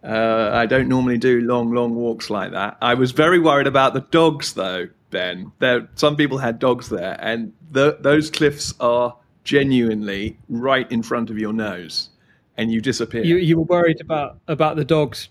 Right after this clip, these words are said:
Speaker 2: chasing you off the cliffs, or, or the dogs
Speaker 1: <laughs>
Speaker 2: going like lemmings over the cliff?
Speaker 1: I was more worried about the dogs themselves falling over the cliff. Most of
Speaker 2: Oh,
Speaker 1: them
Speaker 2: I
Speaker 1: were on
Speaker 2: see.
Speaker 1: leads. Most of them were on leads, but there's no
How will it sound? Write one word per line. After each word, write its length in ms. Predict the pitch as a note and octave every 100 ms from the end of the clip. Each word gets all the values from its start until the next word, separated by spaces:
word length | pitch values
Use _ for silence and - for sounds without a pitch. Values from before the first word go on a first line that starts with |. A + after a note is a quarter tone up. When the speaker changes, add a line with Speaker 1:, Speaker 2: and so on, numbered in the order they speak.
| -
Speaker 2:
chasing 400 | F3+ E3+ - D#3
you 160 | D#3
off 180 | F#3+ -
the 80 | F3+
cliffs, 420 | - G3+ - -
or, 80 | C#3+
or 320 | C3+ C#3 C#3+
the 120 | B2+
dogs 380 | C3+ B2+ B2 -
Speaker 1:
<laughs> 100 | -
Speaker 2:
going 160 | C3+ C3
like 160 | C3+
lemmings 400 | D3+ D3 C3+ B2+
over 200 | C#3 C3
the 100 | A2
cliff? 360 | G#2+ A2+ - - -
Speaker 1:
I 160 | F3
was 180 | A#3 A3
more 220 | G#3+ D4
worried 220 | D4 A3+
about 180 | E3+ E3+
the 60 | E3
dogs 360 | E3 F3+ F3
themselves 760 | - E3 D#3+ - G3 A#3 D3 A#2+
falling 420 | - E3+ E3+ D#3
over 280 | D3+ F3+ F3
the 140 | C#3 -
cliff. 280 | - -
Most 280 | - C4 -
of 40 | -
Speaker 2:
Oh, 80 |
Speaker 1:
them 20 | E3
Speaker 2:
I 40 |
Speaker 1:
were 120 | D3+
on 100 | C#3
Speaker 2:
see. 60 | B2
Speaker 1:
leads. 400 | A#2 G2+ G#2 -
Most 240 | C3+ D3
of 60 | -
them 120 | B2
were 120 | A#2+
on 160 | A#2 A#2
leads, 260 | A#2 A2
but 140 | - C#3
there's 180 | D#3 D3
no 600 | F3 A3+ A3 D#3+ B2+